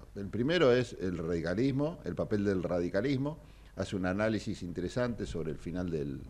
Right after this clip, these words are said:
las declaraciones, donde comenta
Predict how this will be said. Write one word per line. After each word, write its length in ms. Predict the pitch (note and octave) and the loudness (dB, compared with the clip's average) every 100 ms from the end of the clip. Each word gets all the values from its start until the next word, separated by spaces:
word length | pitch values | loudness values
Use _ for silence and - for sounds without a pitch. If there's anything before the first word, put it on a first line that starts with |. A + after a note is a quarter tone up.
| - | -10
las 140 | D2 | -8
declaraciones, 720 | E2 - D#2 D#2+ B2 B2+ C3 - - - - - - | -8 -4 -4 -2 0 0 -2 -8 -16 -16 -16 -18 -10
donde 480 | D#2 F2 G#2+ A#2+ - - - - - - - | -6 2 4 4 0 -12 -20 -20 -20 -20 -10
comenta 680 | F2 E2 G#2 G2+ A2 A2 | -4 -2 0 2 4 4